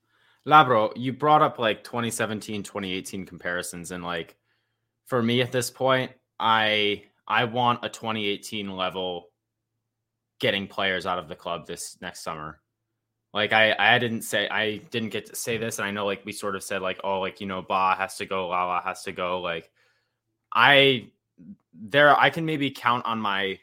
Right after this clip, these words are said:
my hands, maybe just even my one hand, the number of players in Olympiacos right now that are, like, playing for the first team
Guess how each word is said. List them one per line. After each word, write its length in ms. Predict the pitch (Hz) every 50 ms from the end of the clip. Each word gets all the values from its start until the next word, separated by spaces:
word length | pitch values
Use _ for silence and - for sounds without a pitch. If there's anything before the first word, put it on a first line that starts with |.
| _
my 180 | - 104 101 101
hands, 640 | - - 110 101 98 90 87 85 80 - - - - 117
maybe 240 | 110 104 101 110
just 220 | 101 - 104 - -
even 200 | 113 101 107 104
my 140 | 101 95 95
one 240 | 92 90 101 101
hand, 380 | 98 - 95 90 92 101 107 - _
the 60 | 104
number 300 | 98 98 98 98 101 98
of 120 | 95 - _
players 520 | _ 107 104 104 104 104 104 98 - - - _ _ _ _ _ _ _ _ _
in 100 | 120 123
Olympiacos 800 | 123 120 120 127 117 120 123 117 113 - 120 117 117 113 - -
right 180 | 107 107 101
now 380 | 92 104 101 95 101 113 131 143
that 160 | - 120 104
are, 120 | 104 101 -
like, 180 | 101 98 95 -
playing 220 | - 117 113 117
for 100 | 107 -
the 60 | 107 104
first 280 | - 117 113 - -
team 360 | - 113 110 110 123 139 135